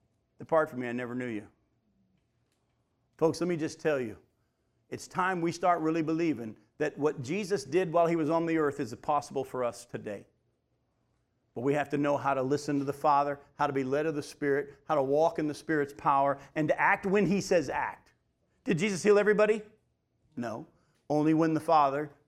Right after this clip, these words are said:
did it for his purposes. And like I've shared with you in the story before we started recording, and I could, man, I could spend the rest of the night telling you story upon story, the more I'm starting to realize the less I plan my day and the more I just plan to walk with God, the more I see God doing stuff. And he'll say,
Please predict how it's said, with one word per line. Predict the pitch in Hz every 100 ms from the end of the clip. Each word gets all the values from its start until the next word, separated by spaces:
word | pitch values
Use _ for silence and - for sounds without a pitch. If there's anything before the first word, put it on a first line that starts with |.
| _ 135
did | 147
it | 151
for | - 143
his | 151 -
purposes. | 170 127 110 - - - _ _ _ _ _ _ _ _ _
And | -
like | 165 165
I've | 170
shared | - 196 190
with | 190
you |
in | 185
the |
story | 151 190 190
before | 165 185 180
we | 170
started | 202 190
recording, | 170 - 196 202 196
and | 160
I | 151
could, | 156 - _
man, | 170 185
I | 170
could | 147
spend | 190 180
the |
rest | 185 -
of |
the | 175
night | 180 180
telling | 180
you | 160
story | - 190 160
upon | - 147
story, | - 202 170 127 - - -
the | 165
more | 185 226
I'm | 226
starting | - 220 214
to | 185
realize | 202 208 170 160 -
the | 165
less | 160 214 - 180
I | 208
plan | 208 214 202 196
my | 185 185
day | 156 175 185 196 190 -
and | 156
the | 160
more | 175 196 165
I | 180 180
just | 180 -
plan | - 190 180
to |
walk | 139 151 190 185
with | 165 127
God, | 160 180 180
the | 147
more | 151 170
I | 160 156
see | - 151
God | 147 147 131
doing | 156 139
stuff. | - 120 110
And | 120
he'll | 135
say, | 131 135 120